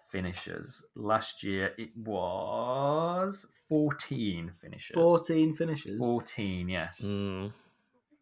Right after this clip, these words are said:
Speaker 2: Oh, um,
Speaker 1: Last race, however, we had nineteen, so.
Speaker 2: Yeah,
Speaker 1: <laughs>
Speaker 2: yeah. But then there was nowhere for anyone to crash at last race.
Speaker 1: <laughs>
Speaker 2: Um, I'm gonna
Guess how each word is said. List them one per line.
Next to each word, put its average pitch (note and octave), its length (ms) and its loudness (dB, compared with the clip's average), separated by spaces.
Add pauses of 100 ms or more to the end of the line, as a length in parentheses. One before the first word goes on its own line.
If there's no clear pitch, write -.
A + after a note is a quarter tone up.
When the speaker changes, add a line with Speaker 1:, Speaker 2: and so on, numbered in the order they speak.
(180)
Speaker 2:
Oh, B2 580 4
um, B2 220 6
Speaker 1:
Last B2 240 10
race, C3 300 10
however, F#2 280 8
we G2 80 4
had G#2 180 4
nineteen, G2+ 600 -2
so. F2 340 -4
Speaker 2:
Yeah, A2+ 420 6 (120)
Speaker 1:
<laughs> - 160 -20
Speaker 2:
yeah. G2 300 -4 (280)
But A#2 120 0
then A2 340 2
there A2 80 -6
was G#2 160 -2
nowhere G2+ 1200 -2
for G#2+ 160 -2
anyone G2 280 -2
to G2 100 -6
crash - 280 -6
at - 120 -20
last - 280 6 (220)
race. - 140 0
Speaker 1:
<laughs> - 40 -20 (320)
Speaker 2:
Um, A2 600 2 (100)
I'm A#2+ 800 4
gonna A2 260 -2